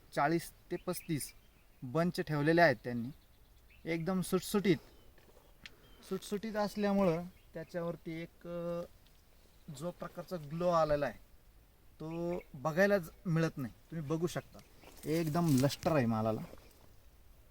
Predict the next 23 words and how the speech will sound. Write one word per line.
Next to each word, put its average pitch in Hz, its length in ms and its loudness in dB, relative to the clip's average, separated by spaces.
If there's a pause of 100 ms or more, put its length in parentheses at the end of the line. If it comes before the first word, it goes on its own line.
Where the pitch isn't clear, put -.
(140)
खूप, 196 200 0 (160)
खूप, 247 220 2 (300)
खूप - 280 -2
छान 175 140 4
लष्टर 131 280 2
आलेलं 113 280 0
आहे. - 180 -8 (440)
आणि 160 220 4
साईज 165 360 8
पण 185 160 4
साधारणतः 156 680 10
आज 143 120 6 (100)
कच्चा 165 380 4
माल 160 200 8
आहे, 139 180 8 (880)
एक - 140 -12 (140)
पंधरा 170 440 10
ते 185 160 4
सतरा 165 420 4
एम 165 60 6
एमपर्यंत 160 400 6
साईज 147 320 6
आहे. 160 220 8